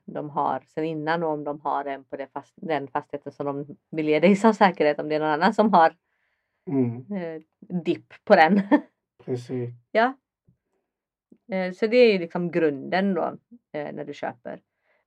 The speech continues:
Speaker 1: Ja, och sen så har vi också juniorlån då som du kan, eh, ta ut. Eh, och då är det ju en second charge, eh, till en annan investerare eller långivare eller vad det nu är, eh, som ger dig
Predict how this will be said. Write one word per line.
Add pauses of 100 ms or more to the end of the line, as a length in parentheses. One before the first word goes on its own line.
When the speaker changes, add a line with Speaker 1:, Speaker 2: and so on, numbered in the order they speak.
(260)
Speaker 1:
Ja,
och
sen
så
har
vi
också (360)
juniorlån
då
som
du
kan,
eh, (100)
ta
ut. (180)
Eh,
och
då
är
det
ju (320)
en
second
charge, (640)
eh, (120)
till
en
annan
investerare
eller
långivare
eller
vad
det
nu (640)
är, (480)
eh,
som
ger
dig